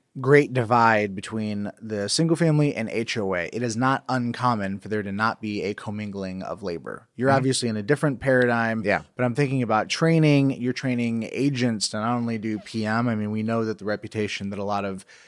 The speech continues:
Speaker 1: our industry relates to realtors kinda coming in and doing a couple of properties. Not
Speaker 2: Sure.
Speaker 1: only are you doing that,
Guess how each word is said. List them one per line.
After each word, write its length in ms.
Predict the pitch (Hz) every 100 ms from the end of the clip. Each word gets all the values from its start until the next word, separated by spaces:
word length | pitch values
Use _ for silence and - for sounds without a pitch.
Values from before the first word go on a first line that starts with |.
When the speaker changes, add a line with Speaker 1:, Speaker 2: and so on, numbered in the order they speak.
| _ - -
Speaker 1:
our 200 | 127 123
industry 580 | 131 131 117 - 120
relates 540 | 110 107 110 113 - -
to 480 | 113 107 104 101 101
realtors 460 | 117 113 - 107 101
kinda 160 | 101
coming 320 | - 110 101
in 220 | 104 104 101
and 100 | 98
doing 240 | 104 98
a 60 | 98
couple 240 | 110 -
of 80 | 90
properties. 520 | - 110 92 87 85
Not 100 | 120
Speaker 2:
Sure. 80 | 143
Speaker 1:
only 140 | 151 135
are 40 |
you 120 | 120
doing 260 | 113 113 107
that, 360 | 127 139 123